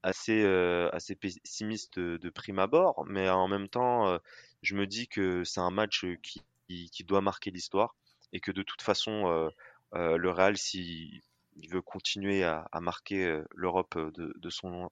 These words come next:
de son empreinte, doit, euh, doit, voilà, jouer, euh, euh, un match, euh, un des meilleurs matchs de, de, de son histoire, euh,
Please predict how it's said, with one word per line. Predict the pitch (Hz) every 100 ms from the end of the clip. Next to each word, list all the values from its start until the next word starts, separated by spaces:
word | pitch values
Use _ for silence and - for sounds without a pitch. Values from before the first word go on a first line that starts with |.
| 87
de | 85
son | 82 90 87
empreinte, | 85 - 117 - _ - - - - _ -
doit, | 92 98 104 95
euh, | 82 80 78 78 78 78 78
doit, | 95
voilà, | 90 80 80 -
jouer, | - - 95 98 95
euh, | 85 80 73 - - _ -
euh, | 80 78 76 76 76 76
un | - 87
match, | 90 92 - 85
euh, | 80 78 78 76 76 76 76 80 73 69 - - _ _ _ _ _ _ _ _ - - -
un | 101
des | 92
meilleurs | 92 95 87
matchs | 98 - -
de, | 85 85 85
de, | 80 82 - -
de | 92
son | 87 95 92
histoire, | - 104 104 92
euh, | 85 82